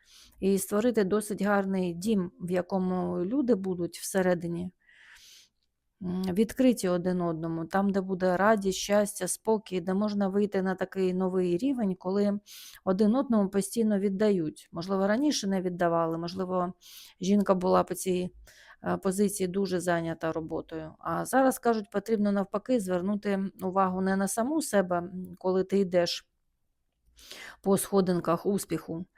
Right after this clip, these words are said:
і жертвуєш всім в своєму житті заради того, щоб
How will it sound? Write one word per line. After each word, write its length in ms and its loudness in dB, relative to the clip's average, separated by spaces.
і 140 4
жертвуєш 580 2
всім 280 2
в 40 -4
своєму 500 -2
житті 360 0
заради 440 4
того, 340 0
щоб 340 -4